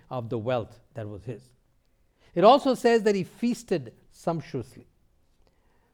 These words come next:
suggesting that there perhaps was an inner circle of people that came to his home every day. So there was a further display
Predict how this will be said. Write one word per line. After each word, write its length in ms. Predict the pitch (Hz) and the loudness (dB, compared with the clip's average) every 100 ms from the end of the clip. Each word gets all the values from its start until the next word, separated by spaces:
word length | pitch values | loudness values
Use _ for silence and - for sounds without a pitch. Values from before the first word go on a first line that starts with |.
| _ _ | _ _
suggesting 560 | - 165 170 226 - 214 | -4 0 2 2 0 0
that 100 | 202 | 2
there 120 | 196 | 0
perhaps 360 | 196 180 233 233 | 0 0 0 0
was 120 | 196 | -2
an 120 | 185 | 0
inner 300 | 185 226 233 | -2 -2 -2
circle 480 | 214 - 202 196 196 | -4 -2 -2 0 -2
of 160 | 180 - | -2 -4
people 480 | 175 - 147 151 165 | -8 -8 -8 -6 -4
that 340 | 156 - _ _ | -6 -8 _ _
came 280 | - 190 214 | -2 -2 -2
to 160 | 202 180 | -4 -4
his 160 | 160 | -6
home 280 | 131 165 170 | -6 -4 -4
every 260 | 156 147 151 | -6 -4 -4
day. 320 | 127 120 147 - _ - | -2 -4 -8 -18 _ 0
So 120 | 202 | 2
there 120 | 208 | 4
was 120 | 202 | 4
a 60 | 202 | 0
further 460 | - 247 294 262 | 2 4 6 4
display 640 | 185 165 - - 160 120 | 2 0 -4 -4 -2 -2